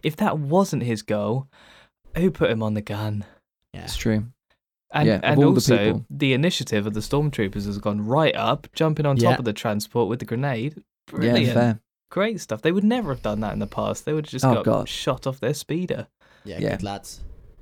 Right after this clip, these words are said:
Speaker 3: No, they did really well. They, they, except for the fact that they're dead, they
Speaker 2: Yeah.
Speaker 3: would get commendations for that sort of behavior, you know.
Speaker 1: Oh, yeah.
Speaker 3: But no,
Speaker 2: Well,
Speaker 3: it was
Speaker 2: we're giving it them.
Speaker 3: Yeah, you know what? Fair play.
Speaker 2: Yeah.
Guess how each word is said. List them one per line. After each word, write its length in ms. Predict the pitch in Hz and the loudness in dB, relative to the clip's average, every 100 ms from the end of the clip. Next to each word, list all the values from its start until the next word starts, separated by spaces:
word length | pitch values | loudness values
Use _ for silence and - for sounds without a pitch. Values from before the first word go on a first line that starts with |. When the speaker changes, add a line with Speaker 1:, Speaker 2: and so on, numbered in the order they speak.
| - | 2
Speaker 3:
No, 140 | 139 | 4
they 100 | 127 | 4
did 160 | 131 113 | 4 4
really 180 | 127 113 | 4 4
well. 160 | 104 | 4
They, 220 | 101 113 117 | 2 2 0
they, 380 | - 110 110 - - | -2 -2 -2 -6 -8
except 360 | 113 - 127 | -6 -2 -2
for 40 | 110 | -2
the 60 | |
fact 200 | 110 117 | 0 0
that 60 | 101 | 0
they're 180 | 110 104 | 0 0
dead, 420 | - 120 - 143 - - - - | 2 2 0 -8 -14 -16 -14 -2
they 80 | 107 | 2
Speaker 2:
Yeah. 60 | 107 | 2
Speaker 3:
would 60 | |
get 140 | 113 - | 2 2
commendations 680 | 127 123 110 117 - - - | 2 4 4 2 2 -6 -4
for 80 | 101 | -4
that 140 | 98 | -4
sort 180 | - - | -4 -4
of 80 | - | -4
behavior, 300 | 101 92 95 | -4 -4 -4
you 140 | 107 113 | -2 -2
know. 140 | 104 | -2
Speaker 1:
Oh, 60 | 107 | -2
yeah. 260 | 98 - 117 _ _ _ _ _ _ _ | -6 -10 -16 _ _ _ _ _ _ _
Speaker 3:
But 100 | 120 | 0
no, 80 | 123 | 4
Speaker 2:
Well, 80 | 151 | 6
Speaker 3:
it 60 | 143 | 4
was 160 | 110 | 2
Speaker 2:
we're 180 | 147 180 | 4 4
giving 280 | 131 120 107 | 6 4 2
it 100 | - | 0
them. 180 | 98 101 - - - _ _ _ - | -2 -2 -8 -18 -20 _ _ _ 0
Speaker 3:
Yeah, 160 | 220 139 | 4 6
you 140 | 143 | 6
know 100 | 165 | 6
what? 120 | 120 | 4
Fair 160 | - 156 | 4 0
play. 300 | - 104 104 - - | 2 2 2 -4 -6
Speaker 2:
Yeah. 180 | 104 | -4